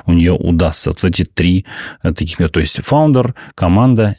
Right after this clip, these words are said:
и, э, рынок. И в-, даже, наверное, в меньшей степени это продукт, то есть сам сервис, который стартап делает. Даже не обязательно, чтобы он был уникальным, потому что мы знаем много примеров, когда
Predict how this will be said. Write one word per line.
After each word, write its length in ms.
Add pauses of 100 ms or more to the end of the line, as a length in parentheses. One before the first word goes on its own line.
и, 280
э, 520
рынок. 380
И 200
в-, 720
даже, 300
наверное, 260
в 60
меньшей 280
степени 440
это 120
продукт, 360
то 60
есть 100
сам 180
сервис, 380
который 340
стартап 460 (260)
делает. 200
Даже 200
не 80
обязательно, 360
чтобы 200
он 80
был 180
уникальным, 520
потому 260
что 260
мы 360
знаем 240
много 280
примеров, 460
когда 360